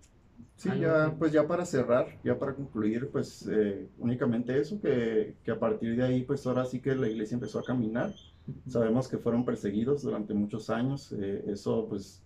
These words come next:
Speaker 1: ahora sí que no impidió que los apóstoles, los doce, cumplieran la misión de Jesucristo y empezaran a,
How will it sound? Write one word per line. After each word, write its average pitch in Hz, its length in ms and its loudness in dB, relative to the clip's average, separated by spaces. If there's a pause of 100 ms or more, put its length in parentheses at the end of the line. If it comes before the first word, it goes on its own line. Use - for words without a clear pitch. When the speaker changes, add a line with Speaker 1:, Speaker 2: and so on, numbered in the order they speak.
(240)
Speaker 1:
ahora 107 160 2
sí 107 180 -4
que 117 360 2 (220)
no 110 300 0
impidió 117 540 4
que 127 120 0
los 110 200 2
apóstoles, 110 560 -4
los 101 220 -2
doce, 139 400 4 (380)
cumplieran 110 420 4
la 110 80 4
misión 107 320 2
de 104 60 0
Jesucristo 107 580 -2
y - 20 4
empezaran 107 540 -2
a, 104 180 0